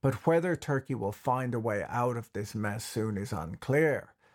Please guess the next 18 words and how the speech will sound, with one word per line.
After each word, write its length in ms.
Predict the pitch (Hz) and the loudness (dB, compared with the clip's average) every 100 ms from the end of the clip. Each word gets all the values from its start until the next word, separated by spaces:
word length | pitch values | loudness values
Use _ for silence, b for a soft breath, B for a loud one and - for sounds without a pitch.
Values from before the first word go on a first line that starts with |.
| b _ | b _
There 220 | 143 135 | 4 6
are 80 | 135 | 6
elections 580 | 135 165 196 - 147 117 | 4 2 0 -4 -4 -4
scheduled 600 | - 131 123 - 101 104 | 0 0 2 -2 -4 -4
for 200 | - 113 | -2 -2
June 380 | 113 127 123 113 | 0 0 2 0
twenty 320 | - 117 113 | 0 0 0
twenty-three, 800 | - 107 107 95 - 80 107 135 B B | -2 -2 -2 -4 -2 0 2 0 B B
and 200 | - 120 | 0 0
polls 360 | - 160 165 156 | 4 4 4 2
show 380 | - 139 117 117 | -2 2 2 0
that 280 | 113 104 - | -4 -4 0
this 280 | 143 - | 0 -2
time 400 | - 120 104 110 - | -2 0 0 -2 -2
Erdogan 520 | 120 117 110 107 110 | 0 0 0 -2 0
may 340 | 117 113 117 | 2 2 2
be 320 | 131 104 101 - | -2 -4 -4 -6
defeated. 680 | 101 - 151 175 135 - | -6 0 2 2 0 -4